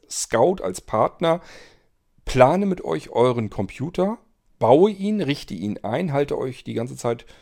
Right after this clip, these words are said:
äh, über auf dem Laufenden, bin für euch da per WhatsApp-Sprachnachrichten, hier im Podcast, ähm, per E-Mail und, ähm, beantworte eure Fragen, hel-, versuche euch zu helfen. Ähm,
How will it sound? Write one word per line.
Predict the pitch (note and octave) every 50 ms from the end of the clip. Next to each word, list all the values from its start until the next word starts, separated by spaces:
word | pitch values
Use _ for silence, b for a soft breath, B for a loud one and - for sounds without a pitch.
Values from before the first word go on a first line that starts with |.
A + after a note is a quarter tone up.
| b b b b b b b _ - -
äh, | A2
über | A2 - - - G#2+ A2+ G2+ -
auf | - -
dem | - G#2 F#2+
Laufenden, | F#2+ F#2+ F#2 G#2+ D#3+ - - F3+ E3+ F3+ F3 E3+ C3+
bin | B2+ D3 F3
für | - - - -
euch | - A#2+ A#2 -
da | - A#2 A2 C3 F3 G3+ A3+ - _ _ -
per | - B2 G#2+ G#2 G2+ G2 -
WhatsApp-Sprachnachrichten, | A2+ G#2+ - - - - - - - - - - - D3+ D#3 D3 D3 D#3 D#3 D3+ - E3+ D#3 - - - F3 E3+ F3 F3+ b b b b b b b b
hier | b - A2 G2+
im | F#2 F#2+
Podcast, | - - E3+ F3+ - - - D3 D3 D3 C#3 - - - - - _ _ -
ähm, | - F#2+ F#2 F#2 F#2 F#2+ F#2+
per | - - A2+ -
E-Mail | - B2 D3 E3+ D#3+ D3+ C#3+ D3 D3 D3 D3 D#3 - _ _ _ _ _ _ _ _ _ _ _ _ _ _ _ _ _ _
und, | - B2 B2 B2+ A#2+ A#2+ - -
ähm, | A#2+ A#2 A#2+ A#2+ A#2+ A#2+ A#2 A#2
beantworte | A2+ A#2 A2+ A#2 A#2 - A#2+ A2+ G#2+ A#2+ -
eure | G2+ G#2 G2+ F#2+
Fragen, | - - - B2 C3 C#3+ D3+ D#3 D3 C3
hel-, | A#2 - -
versuche | - - A2 A2+ A#2+ A#2 -
euch | - G#2 -
zu | - - G2
helfen. | G2+ G#2 G#2+ A#2+ C#3+ - - F#3 F#3+ - b b b b b b b b b b b b b b _ -
Ähm, | - B2 B2+ C3 C3 C3 C3 C3 B2+ C3 C3 C3+ C3